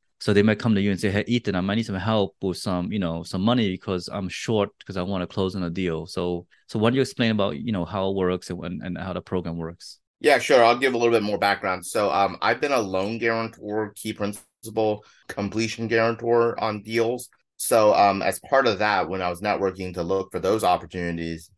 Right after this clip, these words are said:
Speaker 2: people just remembered that I keep a large amount of my net worth liquid in my life insurance policies, that I have a line of credit against, so I can just draw them anytime I need to do a deal. And then whenever somebody pays me back, I'll go pay down that line.
Speaker 1: Okay.
Speaker 2: Uh, so,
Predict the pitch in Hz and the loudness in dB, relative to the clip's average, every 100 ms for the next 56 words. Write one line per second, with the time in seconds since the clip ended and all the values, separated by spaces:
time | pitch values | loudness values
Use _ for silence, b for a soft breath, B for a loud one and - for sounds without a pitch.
0 | _ - 143 170 160 147 120 101 95 104 | _ -4 0 0 0 0 0 2 0 2
1 | 98 87 87 82 87 - - 104 90 - | 2 2 -2 -2 -4 -6 -10 -8 -8 -8
2 | 82 78 85 92 85 85 85 85 82 78 | -8 -2 -2 -2 -4 -4 -2 -2 -4 -4
3 | 80 57 87 85 82 82 101 101 - 82 | -6 -6 -6 -6 -8 -4 -2 -2 -4 -4
4 | 80 82 87 101 110 101 117 113 110 120 | -2 -2 -4 -6 -6 -6 0 0 0 -4
5 | 123 b _ - 85 82 87 82 78 85 | -6 b _ -2 0 0 0 0 0 0
6 | 78 - 80 95 95 110 110 - 82 82 | -2 -2 2 4 4 2 -2 -2 -4 -2
7 | 82 78 71 - 82 80 80 78 76 80 | -4 -8 -10 -2 0 0 -2 -4 -6 -6
8 | 76 80 80 76 76 78 76 B _ _ | -6 -4 -4 -6 -8 -12 -16 B _ _
9 | - 80 78 92 82 80 82 80 78 76 | -2 -2 -2 0 0 2 2 4 4 2
10 | 76 73 73 73 71 - 78 73 78 76 | -2 -2 -4 -4 -4 -4 -4 -2 -6 -4
11 | 71 76 73 71 71 73 80 76 78 76 | -4 -4 -4 -6 -4 -4 -4 -2 -2 -2
12 | 69 76 76 104 113 b _ 107 98 101 | -2 -2 0 -2 -4 b _ -8 0 4
13 | 92 92 - 104 98 92 | 6 4 4 6 6 6